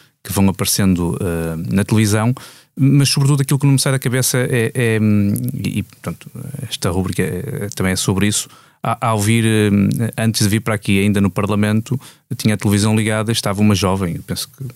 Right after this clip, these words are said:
dezoito ou dezanove anos, eh, a dizer que tinha um sonho de ir para, eh, a universidade,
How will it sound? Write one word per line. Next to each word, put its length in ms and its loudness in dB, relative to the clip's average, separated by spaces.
dezoito 420 0
ou 60 2
dezanove 360 2
anos, 280 -2
eh, 460 2
a 40 2
dizer 240 2
que 60 -12
tinha 160 2
um 40 4
sonho 280 2
de 80 2
ir 60 2
para, 520 0
eh, 640 -6
a 80 -2
universidade, 680 2